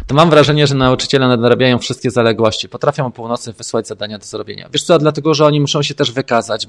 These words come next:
e, żeby dostać kasę. E, sami nie wiedzą, czy dostaną sto procent, czy osiemdziesiąt, czy im zapłacą i dlatego starają się wykazać jak mogą. E, i skrzynka też jest przeciążona. Dostajemy na przykład, nie wiem, piętnaście maili,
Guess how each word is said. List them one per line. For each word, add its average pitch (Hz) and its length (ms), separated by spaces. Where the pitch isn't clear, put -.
e, 113 240
żeby 117 180
dostać - 300
kasę. 127 480
E, 127 220
sami 156 240
nie 147 140
wiedzą, 135 260
czy 135 120
dostaną 127 420
sto 131 160
procent, 123 400
czy - 120
osiemdziesiąt, 123 680
czy - 140
im 127 80
zapłacą 135 720
i 123 40
dlatego 113 400
starają 117 360
się - 140
wykazać 113 480
jak 107 140
mogą. 110 440
E, 113 180
i 113 40
skrzynka 135 440
też 123 160
jest 123 140
przeciążona. 127 640
Dostajemy 117 600
na 110 80
przykład, 113 380
nie 113 80
wiem, 104 120
piętnaście - 440
maili, 113 420